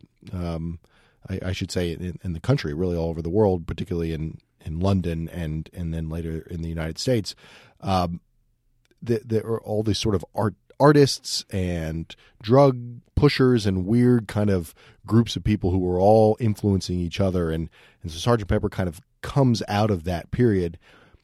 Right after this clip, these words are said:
But I find that it kind of sounds like it's from that period. And, and one of the great things about the Beatles is they're so timeless. And this is one of the,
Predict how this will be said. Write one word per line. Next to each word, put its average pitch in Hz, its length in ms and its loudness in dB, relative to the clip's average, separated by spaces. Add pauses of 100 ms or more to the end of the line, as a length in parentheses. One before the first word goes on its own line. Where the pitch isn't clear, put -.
(280)
But 113 180 -2
I 151 180 4
find 95 440 0
that 95 140 -2 (260)
it - 80 -6
kind 175 140 2
of - 140 -4
sounds 143 380 4
like 104 160 0
it's 101 100 -4
from 104 380 2
that 104 240 -4
period. 85 440 -2
And, 90 200 -4
and 104 220 -2 (140)
one 127 260 -2
of 113 60 0
the 110 60 0
great 120 220 2
things 107 180 -2
about 95 180 -2
the 90 60 -10
Beatles 92 360 -4
is 92 100 -8
they're 98 100 -8
so 104 180 -4
timeless. 104 500 -4 (580)
And 113 100 2
this 127 160 2
is 113 100 -2
one 104 160 0
of 90 100 -2
the, 90 260 -2